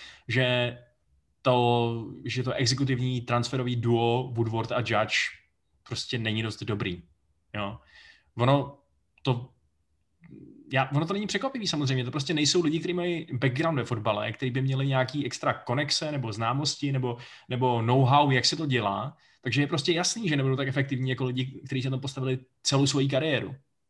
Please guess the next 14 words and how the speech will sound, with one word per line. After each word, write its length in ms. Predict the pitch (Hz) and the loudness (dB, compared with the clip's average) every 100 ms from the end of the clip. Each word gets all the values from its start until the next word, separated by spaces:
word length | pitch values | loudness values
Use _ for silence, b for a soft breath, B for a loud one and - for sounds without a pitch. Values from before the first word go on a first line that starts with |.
| _ - | _ -10
Jo, 160 | 107 - - | -8 -8 -2
já 200 | 123 - - | -2 -2 -4
fakt 180 | 156 139 | -4 -2
nevím, 260 | 139 156 139 | -2 -2 0
proč 300 | 147 143 - | 0 0 -4
si 100 | 160 | -4
někdo 160 | 160 | -2
myslí, 260 | 139 127 143 | -2 0 0
že 60 | |
to 60 | 143 | 0
může 140 | 147 | 0
být 120 | 165 170 | -2 -2
jinak. 260 | - - - B B B | -2 -4 -14 B B B
A, 440 | - 120 123 120 | 2 6 6 4